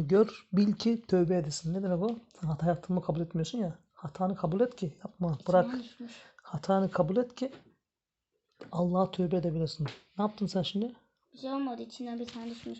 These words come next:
Speaker 2: iki tane düşmüştü de.
Speaker 1: Diyor ki sonra iyi ve sağlıklı beslen. Niye? Güçlü olabilesin.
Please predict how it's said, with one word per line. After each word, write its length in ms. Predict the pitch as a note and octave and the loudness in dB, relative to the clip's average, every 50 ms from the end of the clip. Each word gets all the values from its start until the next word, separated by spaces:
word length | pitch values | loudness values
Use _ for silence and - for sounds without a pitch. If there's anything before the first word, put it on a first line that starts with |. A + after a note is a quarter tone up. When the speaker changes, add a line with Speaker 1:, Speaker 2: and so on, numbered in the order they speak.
| - - | -14 -16
Speaker 2:
iki 180 | - A3+ - B3 | -16 -14 -14 -10
tane 200 | A#3 A#3 A#3 A3+ | -8 -8 -8 -8
düşmüştü 560 | A3+ - - - A#3+ A#3+ - _ - C#4 C4+ | -10 -12 -14 -14 -14 -14 -14 _ -16 -16 -16
de. 80 | - A#3+ - _ _ _ _ _ _ _ _ _ _ _ _ _ _ _ _ - - | -16 -18 -20 _ _ _ _ _ _ _ _ _ _ _ _ _ _ _ _ -12 -2
Speaker 1:
Diyor 180 | - A3 A#3 A3+ | 2 2 2 2
ki 80 | - E3 | 0 -2
sonra 280 | - G3 E3 F3 - - - _ - | -2 0 -2 -2 -2 -4 -10 _ -4
iyi 420 | - E3+ E3+ F3+ G#3+ A#3 B3+ B3 - - - | -2 0 2 4 2 2 0 -2 -8 -8 -4
ve 80 | F3+ D#3 | -4 -2
sağlıklı 640 | - - - E3+ D#3+ D#3+ D#3 D3+ - - G3 D#3+ D3 | -2 0 0 0 2 2 0 -2 0 0 0 4 4
beslen. 440 | F3+ D#3+ - - F3 E3+ D3+ D#3 F#3 | 2 0 0 -2 -2 0 0 2 2
Niye? 240 | G3 F#3+ A3 C4+ - - _ _ _ _ - _ _ - | 2 2 0 -2 -6 -12 _ _ _ _ -20 _ _ -16
Güçlü 260 | G#3 - - - - | -12 -10 -4 0 2
olabilesin. 520 | F3 D#3+ D3+ C#3+ C#3+ C#3 C3+ - - B2+ | 2 4 2 2 0 -2 -2 -4 -6 -8